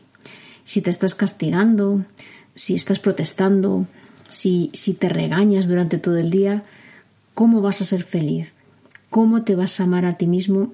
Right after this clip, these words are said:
Y, por tanto, ¿cómo, cómo vas a hacer fluir ese amor, esa amabilidad a los demás? Primero, hemos de ser amables con nosotros mismos.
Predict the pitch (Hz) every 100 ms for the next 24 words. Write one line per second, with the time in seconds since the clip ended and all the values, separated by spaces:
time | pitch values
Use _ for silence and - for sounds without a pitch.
0 | - 208 196 - 202 214 254 254 - -
1 | _ _ _ _ _ 226 240 262 254 -
2 | _ - - 214 262 269 262 226 247 226
3 | 196 175 202 196 - 185 - 165 160 151
4 | - 208 - 247 220 190 175 180 175 180
5 | 165 - _ - 165 160 160 147 147 143
6 | - - _ _ _ - - _ - 185
7 | 190 214 262 339 - - - - _ _
8 | _ _ - 233 254 208 180 175 180 185
9 | 185 180 175 - 170 170 - 180 160 175
10 | 156 170 160 -